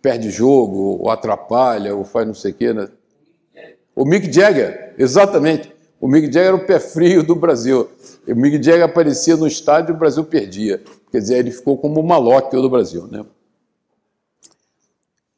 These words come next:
Vai, vai lá saber. Nino Lobello,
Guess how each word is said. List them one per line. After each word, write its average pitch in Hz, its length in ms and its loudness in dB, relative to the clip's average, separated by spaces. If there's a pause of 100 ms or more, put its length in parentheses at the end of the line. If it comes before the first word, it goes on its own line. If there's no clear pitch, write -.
(720)
Vai, 123 280 0
vai 104 180 0
lá 104 160 0
saber. 87 400 -6 (340)
Nino 139 680 2
Lobello, 120 800 2